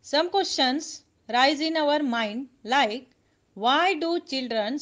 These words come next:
do not look exactly similar to their parents? Why some siblings look so different from each other? The answer lies in the process of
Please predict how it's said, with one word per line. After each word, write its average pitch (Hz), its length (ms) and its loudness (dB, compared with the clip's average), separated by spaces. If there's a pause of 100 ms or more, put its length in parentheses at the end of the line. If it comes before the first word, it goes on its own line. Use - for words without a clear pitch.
(160)
do 233 160 0
not 320 340 0
look 262 400 -4
exactly 311 720 0
similar 262 500 -4
to 254 180 -10
their 254 300 -4 (180)
parents? 180 680 -6 (800)
Why 262 480 4
some 294 340 -2
siblings 285 840 -4 (100)
look 285 380 -4
so 330 340 2
different 262 500 -4
from 262 360 -2 (120)
each 269 260 -6
other? 190 360 -4 (680)
The 240 200 0
answer 285 600 0 (280)
lies 233 640 2
in 233 160 -4
the 240 120 -2
process 320 580 -2
of 226 260 2